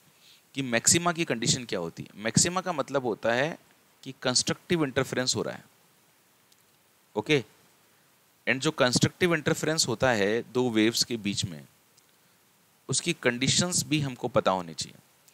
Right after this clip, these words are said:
Constructive interference तब होता है जब path difference दो waves के बीच में ज़ीरो, लैम्डा, टू लैम्डा, थ्री लैम्डा, फ़ोर लैम्डा, एन लैम्डा होता है ना।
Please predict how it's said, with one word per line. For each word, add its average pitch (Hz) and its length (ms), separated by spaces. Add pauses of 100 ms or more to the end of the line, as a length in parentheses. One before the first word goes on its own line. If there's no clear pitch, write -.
(260)
Constructive 156 520
interference 147 420
तब 143 160
होता 110 200
है 135 80
जब 147 220
path 143 280
difference 117 360
दो 123 140
waves 110 280
के 123 100
बीच 107 200
में 120 120
ज़ीरो, 92 420 (840)
लैम्डा, 95 380 (380)
टू 120 140
लैम्डा, 95 360 (260)
थ्री 120 180
लैम्डा, 92 440
फ़ोर 117 400
लैम्डा, 87 420 (1040)
एन 127 120
लैम्डा 87 340
होता 82 260
है 123 80
ना। 226 120